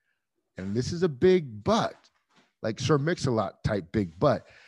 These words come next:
he has issues with giving effort on every play,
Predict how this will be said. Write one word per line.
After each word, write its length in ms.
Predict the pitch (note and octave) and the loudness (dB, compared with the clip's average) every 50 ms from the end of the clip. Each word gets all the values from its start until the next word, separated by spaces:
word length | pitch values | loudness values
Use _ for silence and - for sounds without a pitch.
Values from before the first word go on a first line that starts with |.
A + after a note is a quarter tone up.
| - - _ _ _ _ _ _ _ _ | -20 -20 _ _ _ _ _ _ _ _
he 560 | - - - - D#3 E3+ F#3 G#3 A3 A3+ G3+ - _ | -14 -10 -6 -4 -4 -2 -2 -2 -2 -4 -4 -6 _
has 560 | - - C3+ B2 A#2+ A#2+ A#2 A#2 A2 - - _ - | -6 -2 0 0 2 2 0 -2 -4 -6 -12 _ -4
issues 580 | - C3 B2+ A#2+ A#2 - - A2 G2 F#2+ F2 F#2 | 0 2 2 2 2 0 -2 0 0 0 -2 -2
with 180 | G2 F2 - - | -6 -6 -4 -2
giving 380 | - A#2 G#2+ G#2+ G#2 F#2+ F#2 _ - | 0 0 0 0 -2 -4 -6 _ -4
effort 380 | A#2+ A#2 A2 - - A2+ G#2+ G2+ | 0 0 0 0 -2 -4 -4 -4
on 140 | G2 G2 - - | -4 -6 -6 -6
every 340 | G#2+ G2+ G2 E2+ G2 G2 F#2 | -6 -6 -4 -4 -6 -6 -6
play, 440 | - - A#2 A2+ A#2+ C#3+ F3 G#3 | -4 -2 -2 0 0 0 -2 -4